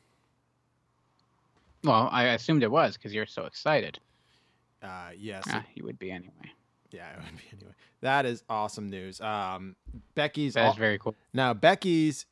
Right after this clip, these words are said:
Speaker 2: has two screens. The old porn theater.
Speaker 1: Mm-hmm.
Speaker 2: They're playing Ghostbusters on screen one at nine, and then Jumanji Next Level at eleven ten.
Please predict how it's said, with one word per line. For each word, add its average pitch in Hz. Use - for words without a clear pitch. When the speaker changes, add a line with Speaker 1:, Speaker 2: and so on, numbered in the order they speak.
Speaker 2:
has 120
two 165
screens. 90
The 107
old 110
porn 123
theater. 143
Speaker 1:
Mm-hmm. 175
Speaker 2:
They're 147
playing 147
Ghostbusters 131
on 117
screen 120
one 135
at 110
nine, 104
and 110
then 110
Jumanji 117
Next 107
Level 123
at 101
eleven 101
ten. 101